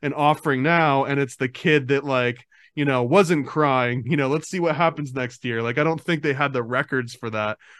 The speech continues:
but there very well could have been ideas of,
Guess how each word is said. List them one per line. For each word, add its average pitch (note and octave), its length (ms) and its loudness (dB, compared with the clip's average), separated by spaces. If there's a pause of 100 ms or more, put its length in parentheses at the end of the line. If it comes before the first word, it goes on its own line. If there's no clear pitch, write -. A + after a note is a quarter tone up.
(100)
but C3 140 -4
there C3+ 140 4
very C#3+ 280 4
well C#3 220 2
could D3+ 260 -2
have C3 140 -2
been C3+ 180 2
ideas A#2+ 640 0
of, A2+ 160 -6